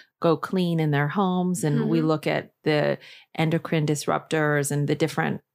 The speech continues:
Speaker 1: cleansers that we use. And, you know, there's a lot less conversation. I know that there are some organic tampon companies, and obviously there's brands like Thinx that
Speaker 2: Mm-hmm.
Speaker 1: make the underwear.
Speaker 2: Yeah.
Speaker 1: But as women, I just feel like we're unstoppable when we work together. And I wonder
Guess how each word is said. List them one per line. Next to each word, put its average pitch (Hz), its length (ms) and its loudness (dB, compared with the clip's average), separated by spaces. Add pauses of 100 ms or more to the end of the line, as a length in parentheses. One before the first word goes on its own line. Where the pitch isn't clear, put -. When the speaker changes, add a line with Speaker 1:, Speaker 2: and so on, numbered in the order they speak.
(140)
Speaker 1:
cleansers 156 460 0
that 151 120 0
we 170 80 -2
use. 156 640 0
And, 156 340 0 (120)
you 185 140 2
know, 143 240 2
there's 160 200 0
a 170 60 2
lot 160 240 2
less 160 200 0
conversation. 160 600 0
I 151 60 2
know 160 180 2
that 147 160 0
there 147 100 -2
are 147 220 0
some 160 180 0
organic 147 480 0
tampon 214 400 -2
companies, 170 460 -2
and 151 100 0
obviously 151 460 -2 (420)
there's 147 340 0
brands 143 380 -2
like - 300 -2
Thinx 190 320 0
that 226 160 0
Speaker 2:
Mm-hmm. 262 100 0
Speaker 1:
make 160 220 -2
the - 120 -8
underwear. 185 600 0
Speaker 2:
Yeah. 285 160 -2 (420)
Speaker 1:
But 220 240 0 (100)
as 190 220 2
women, 190 480 2
I 180 140 -2
just - 220 -4
feel 180 180 4
like 160 260 2 (120)
we're 180 240 2
unstoppable 165 720 0
when 156 160 2
we 156 120 0
work 151 200 0
together. 180 380 0
And 160 100 0
I 156 80 0
wonder 156 600 0